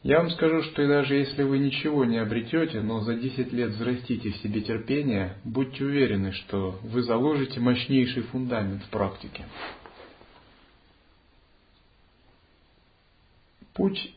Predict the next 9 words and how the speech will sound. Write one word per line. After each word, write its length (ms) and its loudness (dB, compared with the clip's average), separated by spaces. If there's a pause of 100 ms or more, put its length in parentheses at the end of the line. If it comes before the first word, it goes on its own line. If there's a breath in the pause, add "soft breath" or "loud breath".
(120)
древних 600 2
махасидхов — 800 2 (560)
это 240 -2
именно 420 2
путь 260 -2
закладки 880 2 (1120)
очень 360 0
мощного 480 2
фундамента. 880 -2